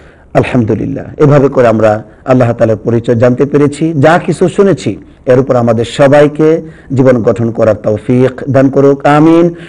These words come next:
আসসালাতু ওয়াসসালামু আলা নবিয়িনা মুহাম্মদ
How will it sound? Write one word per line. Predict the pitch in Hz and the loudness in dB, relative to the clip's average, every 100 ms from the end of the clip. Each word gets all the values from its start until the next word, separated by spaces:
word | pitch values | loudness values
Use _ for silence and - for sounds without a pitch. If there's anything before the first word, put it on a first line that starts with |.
| - | -8
আসসালাতু | 143 - 139 156 156 | -8 0 4 4 2
ওয়াসসালামু | 135 - 143 165 165 | -2 0 2 4 4
আলা | 139 135 127 | 2 2 2
নবিয়িনা | 117 117 120 113 | 2 0 0 -2
মুহাম্মদ | 110 - 131 135 127 | -4 -2 2 2 2